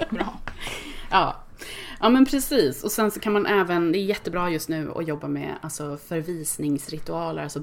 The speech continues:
Speaker 2: banishing, att, att få bort saker, förvisa saker från sitt liv. Ehm, och de två sista då, och det är kanske den viktigaste, är ju sina förfäder.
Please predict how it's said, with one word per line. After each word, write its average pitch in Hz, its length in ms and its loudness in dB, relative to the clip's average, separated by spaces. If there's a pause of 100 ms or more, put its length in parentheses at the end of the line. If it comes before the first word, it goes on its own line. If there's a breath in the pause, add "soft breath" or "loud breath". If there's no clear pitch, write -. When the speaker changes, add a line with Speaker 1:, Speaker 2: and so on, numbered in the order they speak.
Speaker 2:
banishing, 170 680 -4
att, - 160 -14
att - 180 -10
få - 140 -10
bort - 360 -4
saker, - 380 -8
förvisa 165 560 -6
saker - 320 -10
från - 140 -8
sitt - 220 -12
liv. 165 320 -6 (460 loud breath)
Ehm, 147 640 0 (120)
och - 200 -4
de 190 120 2
två 185 460 0
sista - 520 -4
då, 160 260 0 (920)
och 180 220 0
det 190 80 2
är 175 40 6
kanske 180 260 2
den 151 100 0
viktigaste, - 440 -8
är 156 60 -4
ju 147 60 -6
sina 143 220 -6
förfäder. 170 920 -2